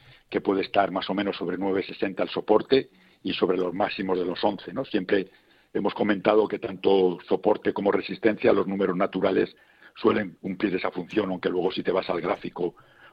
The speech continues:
o a las estrategias técnicas que siga cada uno, no suelen coincidir, pero hay un tema psicológico, lo que sea, no lo sé, pero vamos, el, la realidad es que suele funcionar, ¿no? Lo hemos visto en,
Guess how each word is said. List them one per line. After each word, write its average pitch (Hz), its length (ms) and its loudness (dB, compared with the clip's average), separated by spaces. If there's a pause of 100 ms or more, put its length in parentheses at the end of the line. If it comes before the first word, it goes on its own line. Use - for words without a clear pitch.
o 95 120 4
a 92 60 4
las 95 140 0
estrategias 92 580 -4
técnicas 90 400 -6
que - 80 -6
siga 90 240 -2
cada 87 240 -4
uno, 90 320 -4 (340)
no 92 200 -4
suelen 95 300 0
coincidir, 98 500 -4
pero 87 260 2
hay 85 380 -4 (380)
un 85 360 -12 (180)
tema - 220 -4
psicológico, - 640 -6
lo 85 80 -8
que - 120 -10
sea, 87 200 -10
no 85 140 -4
lo 90 100 2
sé, - 180 0
pero 92 200 0
vamos, - 240 -4
el, - 100 -12 (360)
la 90 100 -4
realidad 92 380 -2
es - 60 -10
que - 80 -4
suele 87 380 -6 (460)
funcionar, 104 480 -2
¿no? 110 80 4
Lo 107 80 6
hemos 92 180 -2
visto 95 300 0
en, 85 180 -6